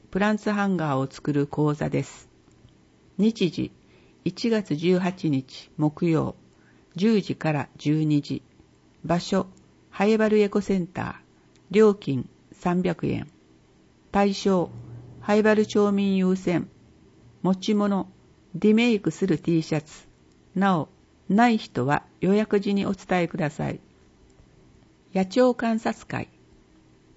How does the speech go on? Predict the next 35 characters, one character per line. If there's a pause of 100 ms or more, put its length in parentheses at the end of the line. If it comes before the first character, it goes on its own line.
(200)
マ
ン
コ
水
鳥
湿
地
セ
ン
タ
ー
へ
行
っ
て、 (480)
み
ん
な
で
野
鳥
を
探
し
て
み
よ
う。 (960)
見
つ
け
た
野
鳥
を